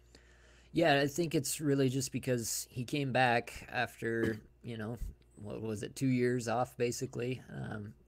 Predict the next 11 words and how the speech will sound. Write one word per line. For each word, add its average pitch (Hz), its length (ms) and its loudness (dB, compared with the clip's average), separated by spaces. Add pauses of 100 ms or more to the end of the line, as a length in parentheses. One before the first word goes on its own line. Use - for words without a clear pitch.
(320)
don't 117 140 -6
need 117 180 -4
to 120 80 -2
delve 113 340 0
into 113 520 -2
all 120 140 -2
the 113 100 -2
reasons 110 420 -4
why 117 220 0
again, 113 440 -2
but 107 200 -6